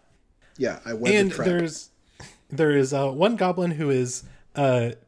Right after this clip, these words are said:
Speaker 2: triggered a trap, sort of, except it couldn't 'cause it was blocked by a web. So now there are, uh, the four goblins standing in the room. What, what are y'all going to do?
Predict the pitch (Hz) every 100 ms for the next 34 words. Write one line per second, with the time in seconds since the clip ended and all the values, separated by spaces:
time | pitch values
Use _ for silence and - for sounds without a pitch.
0 | - 294 294 226 175 160 156 - - 226
1 | 143 185 175 156 147 - - - 208 -
2 | 151 - 143 147 165 139 123 - 123 120
3 | 110 120 123 _ _ _ _ _ _ -
4 | 165 180 220 220 202 196 196 190 196 160
5 | 180 185 202 202 196 185 117 110 104 -
6 | - 147 156 160 160 160 165 107 107 110
7 | _ _ _ 117 117 127 117 113 120 131
8 | 135 147 147 151 262